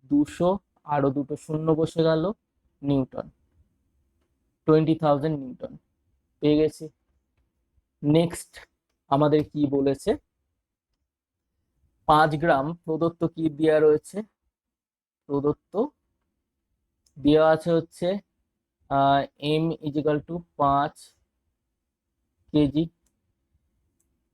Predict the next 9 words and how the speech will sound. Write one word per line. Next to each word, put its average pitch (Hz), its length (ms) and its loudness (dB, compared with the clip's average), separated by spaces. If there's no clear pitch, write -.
u 185 40 2
is 143 160 0
equal 151 240 2
to 165 80 -2
ten 151 220 2
meter 143 340 0
per 147 120 -2
second, 160 340 -4
t - 20 -20